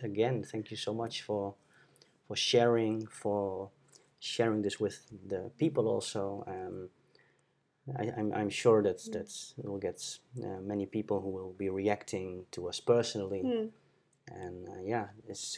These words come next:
Speaker 1: going to be an episode that's going to be out there, like, later tonight, uh,
Speaker 2: Mm.
Speaker 1: when here in Amsterdam we go into the Monday, so that tomorrow morning, um,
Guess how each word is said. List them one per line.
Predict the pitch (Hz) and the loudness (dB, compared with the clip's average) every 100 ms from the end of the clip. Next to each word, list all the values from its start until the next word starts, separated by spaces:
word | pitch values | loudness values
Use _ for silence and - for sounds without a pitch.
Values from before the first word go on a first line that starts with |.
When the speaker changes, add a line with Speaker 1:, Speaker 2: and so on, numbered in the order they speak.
| 117 | -2
Speaker 1:
going | 113 113 110 | 2 2 2
to | 110 | 2
be | 107 | 4
an | 104 | 4
episode | 104 120 - 113 110 - - _ _ _ _ _ _ _ _ | 2 0 8 8 8 4 -10 _ _ _ _ _ _ _ _
that's | 104 | 0
going | 120 113 101 | 4 4 2
to | |
be | 104 101 | -2 0
out | 101 101 95 | 0 0 2
there, | 98 95 95 95 | 0 0 -4 -4
like, | 95 98 - | -4 -4 -6
later | 104 104 107 101 | 0 2 2 -4
tonight, | - 98 101 139 139 - - _ _ _ - | -6 -2 -2 -2 -4 -8 -12 _ _ _ -14
uh, | 104 | -10
Speaker 2:
Mm. | 104 110 - | -8 -8 -2
Speaker 1:
when | 107 104 104 104 104 _ _ - - _ 107 | 0 0 -2 -4 -6 _ _ -20 -20 _ -10
here | 107 117 113 | 0 4 4
in | 104 104 | 2 -2
Amsterdam | 113 - 107 104 104 101 104 _ _ _ _ _ 113 | -4 -2 -2 -2 -2 -2 -6 _ _ _ _ _ -4
we | |
go | 107 107 110 | 4 4 4
into | 101 101 | 0 -2
the | 101 | 0
Monday, | 107 117 107 101 101 101 | 2 4 4 2 0 -4
so | - 98 | -6 -4
that | 95 - - | -4 -6 -8
tomorrow | - 101 101 98 | -6 -2 -2 0
morning, | 101 101 95 101 _ _ _ - | 0 -2 -4 -10 _ _ _ -12
um, | 98 95 95 92 98 | -10 -8 -10 -12 -14